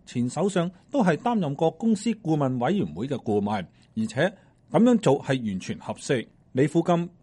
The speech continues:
現任英國議會情報以及係安全委員會主席，佢之前亦都一直擔任多項嘅要職。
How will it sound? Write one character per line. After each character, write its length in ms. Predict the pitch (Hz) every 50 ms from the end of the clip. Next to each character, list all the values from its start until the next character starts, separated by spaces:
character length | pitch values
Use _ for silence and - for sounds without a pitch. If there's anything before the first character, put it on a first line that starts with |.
| _ _ _ -
現 220 | 147 165 180 175
任 220 | 170 175 180 185 214
英 120 | 247 240
國 220 | 220 190 180 - 151
議 160 | 143 160 170
會 160 | 160 196 220
情 320 | - - - 101 104 113
報 160 | 113 160 160 147
以 200 | 139 165 190 202
及 60 | 190 -
係 420 | - 165 - - - 160 156 151 - -
安 180 | 233 240 233
全 280 | 208 - - 101 104 117
委 140 | 131 156 208
員 220 | 214 139 92 82
會 140 | 90 120 147
主 140 | - 110 113
席， 260 | 120 147 131 113 - - _ _ _ _ -
佢 80 | 117 127
之 140 | - 180 165
前 260 | - - 104 90 98
亦 60 | 117
都 180 | 113 - 202 208
一 80 | 214 202 208
直 100 | - 135 - _ -
擔 260 | 214 202 202 202 185
任 160 | 156 135 131 135
多 240 | - - 214 202 -
項 180 | - 117 104
嘅 100 | 104 113 107
要 160 | 104 107 101
職。 260 | 104 - 127 120 120